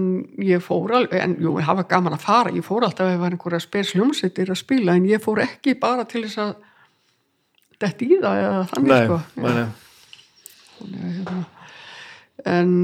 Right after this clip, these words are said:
Speaker 1: em, jú, en svona, einhver svona kaffihús og einhverjir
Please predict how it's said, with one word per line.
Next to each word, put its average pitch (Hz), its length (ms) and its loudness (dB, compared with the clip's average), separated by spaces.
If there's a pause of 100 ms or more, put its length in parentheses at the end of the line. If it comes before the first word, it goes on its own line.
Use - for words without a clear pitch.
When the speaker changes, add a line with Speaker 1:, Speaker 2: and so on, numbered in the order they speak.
(120)
Speaker 1:
em, 175 300 4 (1000)
jú, 180 320 0 (140)
en 180 140 0
svona, 185 300 -2 (120)
einhver - 340 -10
svona 170 220 -4
kaffihús 220 880 -4
og 208 80 -2
einhverjir 190 340 -6